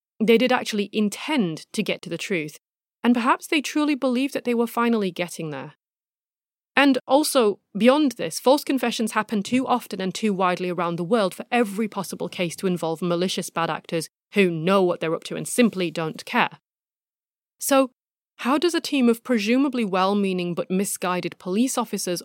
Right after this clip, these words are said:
ultimately induce such profound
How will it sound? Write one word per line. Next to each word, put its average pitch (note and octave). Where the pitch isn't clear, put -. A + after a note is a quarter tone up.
ultimately A#3+
induce A3+
such -
profound A#3+